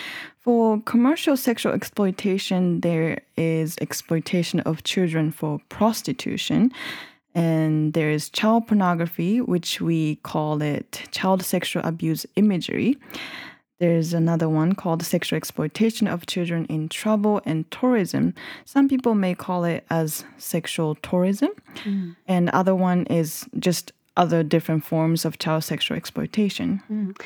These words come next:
Speaker 2: I think the term commercial sexual exploitation is also quite self-explanatory, because
Speaker 1: Mm.
Speaker 2: that really means that two people are exchanging something of value, uh, personal benefits or in-kind favors or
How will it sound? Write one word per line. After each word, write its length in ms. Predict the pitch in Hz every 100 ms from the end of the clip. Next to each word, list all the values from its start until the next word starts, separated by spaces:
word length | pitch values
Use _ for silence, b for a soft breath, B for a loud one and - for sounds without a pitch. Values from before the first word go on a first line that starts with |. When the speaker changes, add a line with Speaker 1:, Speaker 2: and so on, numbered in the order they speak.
| B B
Speaker 2:
I 40 | 196
think 300 | 302 294 208
the 460 | 196 196 190 185 -
term 260 | - 233 202
commercial 840 | - 190 185 208 254 - 131 160
sexual 440 | - - 185 -
exploitation 760 | 165 170 - 175 180 180 - 175
is 140 | 170
also 260 | 214 233 233
quite 240 | - 165
self-explanatory, 880 | - 165 165 - 165 170 160 - 175 B B B
because 300 | - 202 202
Speaker 1:
Mm. 100 | 202 208
Speaker 2:
that 180 | 220
really 320 | 214 202 226 196
means 320 | 170 165 -
that 240 | 175 -
two 240 | - 262 247
people 480 | - 180 180 175 -
are 280 | 185 175 175
exchanging 720 | 190 - - 180 185 175 156 156
something 500 | - 262 247 175 160
of 80 |
value, 400 | 156 151 143 - - B B B -
uh, 140 | 170
personal 360 | - 220 208 185
benefits 640 | 208 208 196 202 190 190 151
or 80 |
in-kind 400 | 170 190 190 170
favors 640 | - 190 190 180 175 180 170
or 280 | - 135